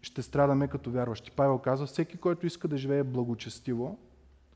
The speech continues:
ще бъде гонен, ще му се подиграват. Но само той пък ще получи накрая наградата, венеца на живота.“ Това е призива, който има Словото към,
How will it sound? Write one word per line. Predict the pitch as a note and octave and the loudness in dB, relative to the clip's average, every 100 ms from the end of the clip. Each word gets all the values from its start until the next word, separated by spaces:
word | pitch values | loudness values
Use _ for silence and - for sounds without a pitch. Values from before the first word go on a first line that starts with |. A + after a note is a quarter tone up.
| _ - | _ -20
ще | - C#3 | -8 -4
бъде | C#3 C3+ | 0 0
гонен, | B2 A#2 G2+ F#2+ - - | 0 -2 -4 -10 -18 -12
ще | - | -6
му | C#3 | -6
се | D3+ C3+ | -4 -4
подиграват. | C3 B2 A2+ G2 - - _ _ _ _ _ _ _ _ _ _ _ _ _ _ _ _ _ _ _ _ | -2 -2 -4 -6 -16 -20 _ _ _ _ _ _ _ _ _ _ _ _ _ _ _ _ _ _ _ _
Но | B2 A#2+ | -2 0
само | - D3+ D3 | 2 4 2
той | - D#3+ D#3+ | 2 2 2
пък | D3+ D#3 - | -2 -8 -8
ще | - C#3+ | -6 -6
получи | B2 C3+ C3+ | 0 -2 0
накрая | C3+ B2 C3 B2 | -2 -2 -2 0
наградата, | A#2 A#2 A2+ A2+ A2+ - - - | 0 0 -2 -2 -6 -12 -16 -12
венеца | A2+ A2+ A#2 A2+ B2+ A#2+ - _ | -4 -2 -2 -4 -6 -6 -8 _
на | B2 A2 | -6 -6
живота.“ | A2 G#2+ G2 - _ _ _ _ _ _ _ _ _ _ _ _ _ _ _ _ _ _ _ _ | -6 -10 -12 -16 _ _ _ _ _ _ _ _ _ _ _ _ _ _ _ _ _ _ _ _
Това | - D3 | -8 0
е | C#3+ | 0
призива, | C#3 C#3 B2+ A2+ | 2 -2 -2 -4
който | A2+ A2+ A#2 | -2 -4 -2
има | A2+ | -4
Словото | G#2+ - A2 G#2+ A2 | -4 -4 -4 -6 -12
към, | - G2+ G2+ | -10 -10 -12